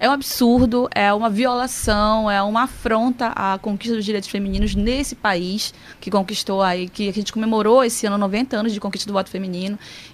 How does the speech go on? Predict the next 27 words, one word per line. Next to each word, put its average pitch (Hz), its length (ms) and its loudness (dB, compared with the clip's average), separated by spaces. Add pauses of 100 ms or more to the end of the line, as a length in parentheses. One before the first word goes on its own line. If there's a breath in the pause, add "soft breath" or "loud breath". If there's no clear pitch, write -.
Então, 196 160 -2
pra 202 200 0
mim, 196 180 -2
essa 202 220 -2
pec - 240 -4
é 202 40 -2
uma 202 120 2
afronta 208 480 0
a - 20 -4
todo 220 240 0
um 247 40 0
processo 233 300 -4
de 220 120 -2
luta 220 180 -2
das 220 260 2
mulheres 214 440 0 (160)
pela 262 180 2
participação 240 420 -2
das 214 120 -2
mulheres 202 200 -2
na 196 120 -4
política. 190 340 -2
Então, 196 100 0
acho 202 160 -2
que - 80 -6
isso 202 140 -6
desce. 185 400 -4